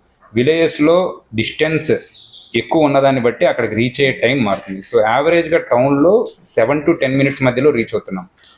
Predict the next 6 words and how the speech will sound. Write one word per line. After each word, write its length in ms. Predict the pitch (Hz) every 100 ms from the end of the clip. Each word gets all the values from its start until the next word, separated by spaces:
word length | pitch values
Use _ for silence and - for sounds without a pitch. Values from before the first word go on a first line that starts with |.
| _
ఇప్పుడు 360 | - 110 113 113
ఎక్కువ 420 | 117 - 147 147
వచ్చే 480 | 139 139 139 135 110 120
కంప్లైంట్స్ 460 | 117 120 123 117
న్యూసెన్స్ 500 | 120 117 113 127 113 -
కానీ, 280 | 113 113